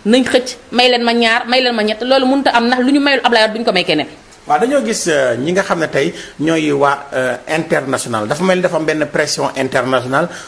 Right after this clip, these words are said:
Speaker 2: bu këpp jamono ji ci nguur gi, ndax gis nañ ñu baree bari waa onu di sàkku ngir ñu def ci, euh, ab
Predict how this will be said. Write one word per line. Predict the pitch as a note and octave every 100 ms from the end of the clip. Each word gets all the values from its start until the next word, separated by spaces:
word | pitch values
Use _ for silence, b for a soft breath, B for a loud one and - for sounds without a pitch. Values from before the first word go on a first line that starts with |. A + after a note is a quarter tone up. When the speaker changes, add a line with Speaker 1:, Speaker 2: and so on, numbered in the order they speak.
| B
Speaker 2:
bu | B2+ B2 C3+ C3
këpp | C3 F#3 E3
jamono | D3+ C#3+ C#3
ji | C3 C3
ci | C#3+
nguur | C3 C3+ C3
gi, | D3 D3+
ndax | C3+ A#2+
gis | B2+ -
nañ | C#3
ñu | C3 C3 B2+
baree | A#2+ C#3 C#3
bari | B2+ C3+
waa | C3+ C3
onu | B2+ C3+
di | C3+ B2+
sàkku | - C3 -
ngir | B2+ B2
ñu | B2+
def | B2 -
ci, | D3 C#3+ B B B2
euh, | C3 C3
ab | C3+